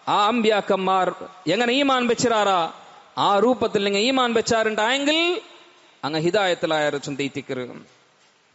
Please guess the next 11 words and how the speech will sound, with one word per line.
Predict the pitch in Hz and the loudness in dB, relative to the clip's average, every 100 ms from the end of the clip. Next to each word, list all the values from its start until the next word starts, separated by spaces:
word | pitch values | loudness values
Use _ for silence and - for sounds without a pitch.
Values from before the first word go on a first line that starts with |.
| _ - | _ -6
അമ്പിയാക്കന്മാരെ | 170 220 202 180 180 170 160 | -2 0 0 0 -2 0 -2
ഈമാൻ | 165 160 139 120 120 - - _ _ _ _ _ - _ - | -2 -2 -4 -6 -10 -18 -20 _ _ _ _ _ -20 _ -4
അങ്ങ് | 220 | 0
യമൻ | 254 294 302 | 2 2 2
എങ്ങനെ | 269 311 294 | 2 2 2
ഈമാൻ | 311 302 269 | 2 2 2
വെച്ചാറാ | 254 262 262 | 2 2 2
ആ | 247 254 294 | 4 4 4
രൂപത്തിൽ | 285 302 294 269 269 | 4 4 2 2 2
ഈമാൻ | 302 302 294 277 | 2 2 2 2
വെച്ചെങ്കിൽ | 302 311 311 320 349 | 0 0 2 2 2